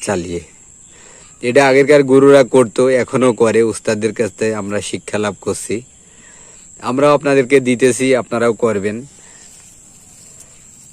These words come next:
আপনারা এই গাছটি আগে চেনেন, এই গাছের ফুল দেখেন, এই গাছের একটি ফুল ক্লিপের মতো।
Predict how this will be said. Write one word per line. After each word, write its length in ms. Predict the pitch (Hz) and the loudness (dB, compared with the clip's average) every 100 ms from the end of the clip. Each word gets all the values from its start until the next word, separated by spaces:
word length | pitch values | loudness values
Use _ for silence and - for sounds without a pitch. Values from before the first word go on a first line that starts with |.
| - | -16
আপনারা 600 | - - 127 120 120 117 - - | -12 -6 -2 0 0 -4 -10 -10
এই 160 | 120 110 | -6 -2
গাছটি 360 | 117 - 127 | -2 -2 -4
আগে 180 | 113 110 - | -4 -4 -6
চেনেন, 400 | 104 98 110 139 - - - | -6 -6 -8 -12 -18 -20 -14
এই 120 | 110 | -8
গাছের 340 | 104 107 117 95 | -4 -4 -6 -10
ফুল 500 | - 110 104 98 101 - - - - - - - - - 98 | -10 -8 -6 -8 -14 -20 -20 -20 -20 -20 -20 -20 -20 -20 -8
দেখেন, 440 | 101 - 90 85 95 - - - _ _ | -8 -6 -12 -14 -18 -20 -20 -20 _ _
এই 180 | - 110 | -10 -4
গাছের 340 | 107 - 113 | -4 -4 -6
একটি 220 | 107 - | -6 -6
ফুল 400 | 101 - 107 98 101 | -10 -8 -8 -8 -12
ক্লিপের 440 | - 104 98 107 98 | -10 -8 -6 -8 -8
মতো। 380 | 95 92 98 | -10 -10 -10